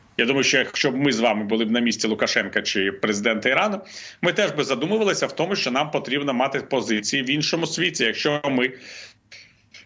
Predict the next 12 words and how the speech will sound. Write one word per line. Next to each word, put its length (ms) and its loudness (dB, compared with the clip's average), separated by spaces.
остаточно 680 0
відмовляємося 840 2
від 120 0
співробітництва 800 -2
з 80 -8
Заходом, 500 0
і 20 0
ми 120 4
стаємо 500 0
для 140 -4
Заходу 640 0
вигнанцями, 1040 -2